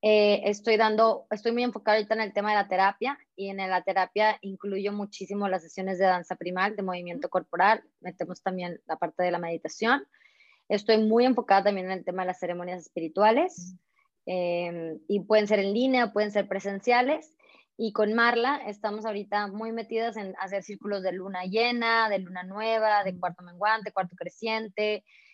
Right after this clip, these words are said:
Speaker 1: Estamos trabajando muchísimo en el tema de la ciclicidad femenina.
Speaker 2: Uf.
Speaker 1: Y ya muy pronto, ahora para octubre, estamos por arrancar ya lo presencial.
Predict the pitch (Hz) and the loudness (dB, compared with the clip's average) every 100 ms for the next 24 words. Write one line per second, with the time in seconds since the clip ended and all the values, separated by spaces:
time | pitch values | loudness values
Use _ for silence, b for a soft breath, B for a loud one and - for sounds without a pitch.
0 | b b 196 196 208 208 196 190 196 196 | b b -8 -2 -4 0 0 0 -4 -6
1 | 202 185 202 185 170 185 190 185 190 175 | -6 -6 -4 -4 -4 -2 0 2 2 2
2 | 175 175 185 - 180 170 - 185 175 196 | -2 -6 -4 2 4 4 2 -6 -4 -2
3 | 240 240 220 220 196 B B B _ - | 0 2 2 0 0 B B B _ -2
4 | 226 214 220 226 240 190 226 226 226 208 | 4 6 4 0 -2 -2 -2 -2 -4 -2
5 | 226 240 233 196 202 220 226 214 208 185 | 2 4 2 2 2 0 0 0 0 0
6 | - _ - 311 285 208 208 233 214 208 | -4 _ -8 -6 -4 -4 -6 -8 -10 -8
7 | 214 220 208 233 214 190 185 185 185 180 | -8 -8 -10 -4 -2 -2 -4 -8 -6 -4
8 | 202 202 196 196 - 165 160 - 143 | -4 -6 -8 -10 -12 -20 -20 -12 -12